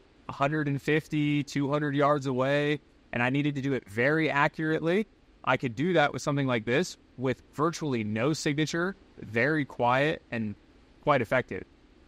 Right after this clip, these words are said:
A basic three hundred Blackout round, even at that distance, is still gonna be impacting with the full force of what a nine millimeter would be at about point blank.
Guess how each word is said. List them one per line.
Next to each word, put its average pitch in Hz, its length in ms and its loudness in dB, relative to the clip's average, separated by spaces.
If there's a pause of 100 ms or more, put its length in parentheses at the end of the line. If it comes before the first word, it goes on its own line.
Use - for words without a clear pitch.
A 135 100 0
basic 165 540 0
three 160 200 -2
hundred 165 180 0
Blackout 143 440 2
round, 147 460 0
even 143 240 -2
at 147 120 0
that 139 240 4
distance, 208 480 0
is - 160 -8
still 151 280 0
gonna 156 140 0
be 139 180 0
impacting 135 640 0
with 123 160 -2
the 123 80 -2
full 135 260 -4
force 135 360 -2
of 110 140 -2
what 123 180 2
a 127 120 0
nine 127 400 2
millimeter 127 420 0
would 101 160 0
be 110 220 2
at 104 100 2
about 113 300 2
point 107 240 2
blank. 104 320 2